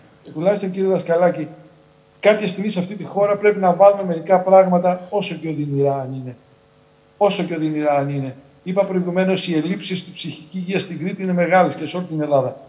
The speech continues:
Και το έχει δεχτεί αυτό η κυρία Ράπτη. Προς τιμή της. Είναι προς τιμή της η κυρία Μπορμπουδάκη, δέχτηκε ότι το τμήμα των οξέων είναι απαράδεκτο.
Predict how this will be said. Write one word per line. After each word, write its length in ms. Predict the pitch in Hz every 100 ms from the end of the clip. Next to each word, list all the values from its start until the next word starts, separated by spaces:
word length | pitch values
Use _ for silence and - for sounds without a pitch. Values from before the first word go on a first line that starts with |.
| -
Και 100 | -
το 120 | 139
έχει 100 | 180
δεχτεί 300 | 165 147 190
αυτό 180 | 185 -
η 60 | 160
κυρία 280 | 156 156 147
Ράπτη. 320 | 147 - 131 - - -
Προς 180 | 151
τιμή 260 | 156 165 185
της. 280 | 175 123 - - - _ -
Είναι 180 | 180
προς 200 | 185 185
τιμή 220 | - 175 220
της 100 | 156
η 20 |
κυρία 220 | 143 180
Μπορμπουδάκη, 580 | 170 160 156 175 175 180
δέχτηκε 240 | 185 -
ότι 160 | 160 151
το 160 | 151 160
τμήμα 380 | 143 175 185 180
των 100 | 175
οξέων 500 | 156 151 208 202 196 - -
είναι 160 | 196 202
απαράδεκτο. 640 | 185 180 190 190 139 -